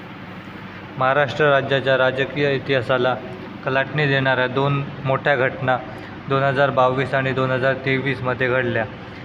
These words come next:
या आधीच्या इतिहासात मूळ पक्ष सोडून इतर पक्षात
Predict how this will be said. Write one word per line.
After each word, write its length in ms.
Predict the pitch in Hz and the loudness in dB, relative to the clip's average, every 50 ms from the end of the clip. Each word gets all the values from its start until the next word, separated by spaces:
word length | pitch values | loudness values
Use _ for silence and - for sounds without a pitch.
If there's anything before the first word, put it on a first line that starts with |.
| - - - 131 | -14 -8 -2 2
या 200 | 135 135 135 135 | 4 4 4 4
आधीच्या 380 | 131 127 143 135 135 - 143 | 2 2 0 0 2 4 4
इतिहासात 520 | 139 139 - - 143 139 131 - 139 131 131 - - - - - - - - - - - - - 147 | 4 2 2 2 2 2 2 2 2 0 0 0 -6 -12 -14 -14 -14 -14 -14 -14 -16 -14 -10 -6 -2
मूळ 180 | 143 147 151 | 2 2 2
पक्ष 360 | 143 143 151 143 147 - - | 2 2 2 0 0 0 0
सोडून 400 | 156 135 110 143 135 127 139 139 | 0 0 0 0 0 0 0 0
इतर 280 | 135 131 127 - 147 143 | -2 -2 0 0 0 0
पक्षात 380 | 139 - 135 120 - - 139 | 0 0 -2 -2 -2 -2 -2